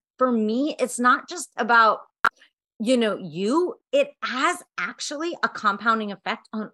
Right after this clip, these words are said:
all the people out in the world that you can be helping, right?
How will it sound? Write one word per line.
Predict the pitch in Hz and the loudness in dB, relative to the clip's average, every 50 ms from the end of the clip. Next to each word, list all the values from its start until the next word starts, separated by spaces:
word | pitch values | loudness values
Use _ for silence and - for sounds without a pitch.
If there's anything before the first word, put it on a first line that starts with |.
| _ - | _ -20
all | - 202 214 233 294 330 | -18 -14 -10 -8 -6 -6
the | 349 302 | -6 -8
people | 247 269 294 220 247 | -8 -6 -2 0 2
out | - - 220 | 2 2 2
in | 190 | 0
the | 156 202 | -2 -2
world | 185 196 202 180 | -2 -2 0 0
that | 165 - - | -2 -4 -4
you | 196 147 147 180 220 240 226 - _ - | -6 -8 -6 -2 -2 -2 -2 -4 _ -18
can | - - - - 180 190 226 262 302 320 302 - _ _ - - _ _ _ _ _ _ _ _ - | -20 -14 -8 -4 -4 -4 -2 -2 -4 -4 -6 -10 _ _ -18 -18 _ _ _ _ _ _ _ _ -10
be | 175 214 208 | -6 -6 -6
helping, | 175 - 185 202 - - 330 339 359 370 320 - _ _ _ _ _ - - | -4 -2 -4 -4 -2 -2 -2 -2 -2 -2 -4 -6 _ _ _ _ _ -10 -6
right? | 208 240 285 302 | -4 -4 -4 -4